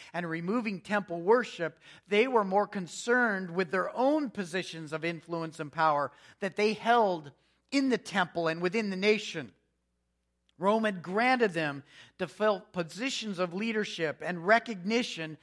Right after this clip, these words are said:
that they did not want to lose. And if Jesus caused too much of a stir, Rome was gonna step in and take it all away from them.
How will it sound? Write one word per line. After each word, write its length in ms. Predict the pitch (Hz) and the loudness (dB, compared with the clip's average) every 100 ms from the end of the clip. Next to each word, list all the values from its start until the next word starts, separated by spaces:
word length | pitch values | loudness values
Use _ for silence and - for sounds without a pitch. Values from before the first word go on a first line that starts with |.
| - _ | -20 _
that 220 | 180 - | -12 -2
they 180 | 208 262 | 0 0
did 180 | 208 214 | 0 -2
not 320 | 196 208 220 | 2 2 2
want 260 | 190 190 190 | 0 0 -2
to 80 | 175 | -6
lose. 720 | 208 247 185 104 - - - _ _ _ _ _ _ _ | -2 -2 -4 -8 -20 -20 -20 _ _ _ _ _ _ _
And 120 | 190 | -4
if 120 | 180 | -4
Jesus 460 | 160 240 277 220 190 - | -4 -2 -2 -4 -10 -12
caused 520 | - 202 202 202 - - | -2 2 4 2 -4 -10
too 220 | - 277 | -4 0
much 320 | 233 226 - | 2 2 0
of 120 | 185 | -4
a 80 | 175 | -4
stir, 680 | - - 285 240 170 165 170 _ - - | -4 -6 2 2 4 0 -2 _ -20 -4
Rome 380 | 185 247 294 | 4 4 4
was 160 | 285 220 | 2 0
gonna 220 | 226 202 | -2 -6
step 420 | - - 226 226 | -8 0 2 2
in 200 | 233 233 | -2 -4
and 180 | 190 190 | -4 -6
take 300 | - 277 262 | -2 -2 0
it 80 | 226 | -2
all 260 | 220 226 214 | 2 2 4
away 220 | 220 277 | 2 2
from 260 | - 202 | 0 -4
them. 220 | 175 180 | -2 -2